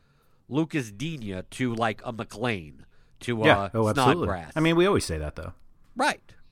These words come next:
Speaker 2: And he's usually the pick, but, like, away to Liverpool is not the same.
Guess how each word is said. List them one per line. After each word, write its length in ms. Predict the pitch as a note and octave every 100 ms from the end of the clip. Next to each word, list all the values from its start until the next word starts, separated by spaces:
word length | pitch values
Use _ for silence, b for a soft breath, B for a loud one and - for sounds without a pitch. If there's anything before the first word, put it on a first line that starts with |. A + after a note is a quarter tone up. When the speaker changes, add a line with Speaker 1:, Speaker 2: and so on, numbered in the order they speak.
| _ B2
Speaker 2:
And 120 | B2+
he's 140 | A2+
usually 320 | C#3 B2+ A#2+
the 80 | G#2+
pick, 440 | - A#2+ D2 - - - -
but, 180 | A2 G#2+
like, 200 | A2+ G2+
away 360 | A#2 G#2 G#2+ G2+
to 140 | F#2 - -
Liverpool 520 | G#2 F#2 E2+ F#2 E2
is 120 | D#2
not 300 | E2+ E2 - - - - - - -
the 80 | E2+
same. 220 | F2+